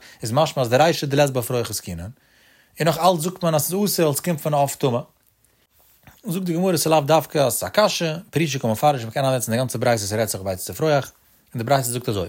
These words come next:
בייצה איז דער הוראת, זאל קיין בייצה מיט טמאת, אין יש ביים בנותן טעם, קילן אסירס. קיין צייט, וועלכע אויפן קען זיין, דער בייצה מיט טעם איז, קען זאלן קומען, מיט צו פרויאך באך איז, מען.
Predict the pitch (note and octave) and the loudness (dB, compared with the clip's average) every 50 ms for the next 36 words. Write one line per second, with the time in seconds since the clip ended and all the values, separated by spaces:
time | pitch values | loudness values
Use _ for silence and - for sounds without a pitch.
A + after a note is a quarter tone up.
0 | - E3+ F#3 G3 F3+ - E3 D#3 D3+ D3 D3+ E3 E3 D#3 D#3+ D#3 D3+ C#3+ C#3 D#3+ | 2 2 2 2 2 -2 -4 -4 0 2 2 2 2 2 2 0 0 -2 -2 -2
1 | D#3+ D3+ - E3 D#3 D#3 D#3 D3+ - D#3+ C#3 - D#3 D3+ D3+ D3+ D3+ E3 D#3 D#3+ | -2 -2 -2 -2 0 0 0 0 -2 -4 -4 0 2 2 2 2 0 -2 -2 -2
2 | D#3 D3+ C#3 C#3+ D3+ D3+ C3+ C3 C#3 D#3 D3 D3 C#3 - D3 D3 D3 C#3 - - | -2 -2 -2 -2 -2 -2 -4 -2 0 0 0 0 0 0 0 0 0 0 0 0
3 | D#3 C3 G2+ - - - - E3 D#3+ D3+ D3+ - E3 D3+ D3 C#3+ C#3+ C#3 - - | 0 -2 -2 -6 -10 0 2 2 2 4 2 0 0 0 2 0 -2 -4 -8 -16
4 | - _ - - D#3+ E3 D3 - C#3 D3 D#3+ E3+ D#3 C#3+ - D3 C3+ - D3 C#3+ | -20 _ 2 4 4 4 4 2 0 0 0 0 0 -2 -4 -6 -4 -4 -2 -2
5 | C3+ C#3+ D3 C#3+ C#3 C3 B2+ C#3 C#3+ C#3 - C#3+ C3+ C3+ C#3+ C3+ - C#3+ C3+ C3+ | -2 0 -2 -2 -2 -2 0 0 0 0 -2 -2 -2 0 0 0 0 -2 -2 0
6 | C3 C3 C3 C3+ B2+ - - _ _ - _ - - B2 C3+ C3 B2 - - C#3 | 0 0 -2 -4 -6 -8 -14 _ _ -20 _ -12 -4 -2 -2 -2 -2 -2 -2 -2
7 | C3 B2+ C#3+ C3+ C3+ C3 B2 - B2+ A#2 C3 C3 B2+ A#2 C3+ C#3+ D#3 D3 - A#2+ | -2 0 -2 -2 -2 -2 -2 -4 -4 -2 0 0 2 4 4 4 4 2 0 -4
8 | G2+ F#2 F2 D#2+ D#2 | -8 -8 -8 -10 -10